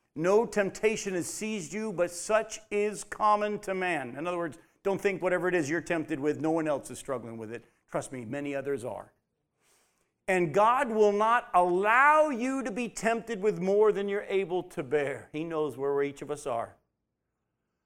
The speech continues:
"And with the temptation," remember, he's allowing it, "he'll provide a way for you to escape." He'll give you the victory,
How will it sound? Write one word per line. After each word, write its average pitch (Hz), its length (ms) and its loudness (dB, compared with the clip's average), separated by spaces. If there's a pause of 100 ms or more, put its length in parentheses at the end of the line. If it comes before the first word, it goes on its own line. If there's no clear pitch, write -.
(380)
"And 185 400 2
with 320 580 2 (120)
the 208 180 4
temptation," 233 1120 -2 (200)
remember, 143 240 -6
he's 131 280 -10
allowing 131 440 -2
it, 156 180 -10 (720)
"he'll 233 240 8
provide 214 800 4
a 170 100 2
way 185 340 2
for 190 200 -10
you 156 600 -6 (280)
to 127 160 -6
escape." - 600 -10 (1080)
He'll 156 100 -4
give 147 240 -2
you 160 80 -4
the 139 120 -4
victory, 123 500 -10